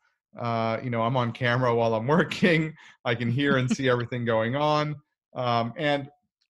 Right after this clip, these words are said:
Speaker 1: that was perfectly, you know, it, it wa-, it was interesting. That was the immediate reaction. But what was really interesting was after about a week, it, it flipped. It became more like, "Whoa, I feel disconnected unless I'm in this thing." 'Cause when I'm in this thing,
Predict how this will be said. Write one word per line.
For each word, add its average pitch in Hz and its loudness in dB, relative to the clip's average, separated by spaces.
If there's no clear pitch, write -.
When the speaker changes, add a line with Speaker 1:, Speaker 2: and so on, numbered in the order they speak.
Speaker 1:
that 202 2
was 240 -2
perfectly, 196 -2
you 175 -4
know, 165 0
it, 180 -6
it 165 -12
wa-, 190 -4
it 196 0
was 180 0
interesting. 127 -2
That 143 0
was 160 -4
the 156 -4
immediate 131 -2
reaction. 120 -4
But 123 -8
what 156 -12
was 131 -8
really 202 -6
interesting 117 -6
was 113 -4
after 139 -6
about 156 -2
a 117 -2
week, 107 -6
it, 147 -6
it 139 -8
flipped. - -2
It 135 -6
became 156 -4
more 147 2
like, 123 2
"Whoa, 143 4
I 120 4
feel 131 -2
disconnected 139 -2
unless 117 -2
I'm 113 0
in 143 -2
this 113 -8
thing." - -18
'Cause 110 -10
when 123 -2
I'm 123 -2
in 160 -4
this 151 -4
thing, 113 -4